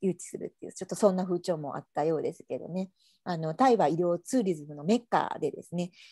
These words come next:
あの、例えば、あの、有名なのは性転換手術なんかね、あの、は有名で、すごい世界トップの技術があると言われています。で、コロナ前までの十年間でですね、外国人患者さんはも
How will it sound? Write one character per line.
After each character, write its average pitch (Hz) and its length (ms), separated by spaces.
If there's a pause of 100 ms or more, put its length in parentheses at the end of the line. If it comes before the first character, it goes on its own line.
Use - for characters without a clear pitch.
(160)
あ 175 80
の、 160 160
例 330 240
え 311 40
ば、 185 180 (220)
あ 170 80
の、 170 80
有 226 120
名 226 200
な 185 120
の 151 120
は 151 80
性 220 160
転 254 240
換 247 260
手 226 80
術 - 500
な 160 120
ん 165 60
か - 120
ね、 226 240
あ 170 120
の、 160 140
は 175 100
有 165 180
名 165 160
で、 180 180
す - 120
ご 170 100
い 175 40
世 - 100
界 160 160
ト 233 100
ッ - 40
プ 202 140
の 160 80
技 160 140
術 - 180
が - 100
あ - 40
る 208 100
と 220 200
言 143 120
わ 147 100
れ - 120
て - 120
い - 120
ま 170 80
す。 - 180 (580)
で、 240 300
コ 285 140
ロ 302 80
ナ 302 100
前 311 220
ま 196 140
で 175 120
の 151 160
十 202 220
年 233 220
間 165 240 (180)
で 175 160
で 151 120
す - 100
ね、 175 100
外 180 140
国 185 220
人 196 160
患 254 200
者 196 80
さ 160 120
ん 156 120
は 208 140
も 214 40